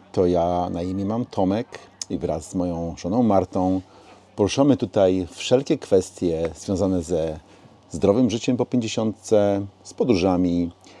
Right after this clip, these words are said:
i generalnie taką aktywnością przed i poemerytalną. Jeśli chcecie być częścią naszego kanału, naszej społeczności, zapraszamy do subskrypcji.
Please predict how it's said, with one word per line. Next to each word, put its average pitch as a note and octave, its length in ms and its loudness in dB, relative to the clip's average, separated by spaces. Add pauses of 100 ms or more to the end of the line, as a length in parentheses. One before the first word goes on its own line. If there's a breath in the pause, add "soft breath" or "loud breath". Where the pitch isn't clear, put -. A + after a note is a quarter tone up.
(300 loud breath)
i C3+ 320 6
generalnie A#2 800 2 (140)
taką E2+ 240 -8
aktywnością F#2+ 720 0
przed - 400 0
i F#2 300 0 (160)
poemerytalną. F2 960 -2 (600 soft breath)
Jeśli F2 580 0
chcecie - 340 -2
być C3 200 -2
częścią D3 280 0
naszego C#3 280 0
kanału, C#3 600 4 (240)
naszej - 200 -12
społeczności, A#2+ 880 0 (540 soft breath)
zapraszamy F#2 680 2
do D#2+ 120 -4
subskrypcji. - 760 -14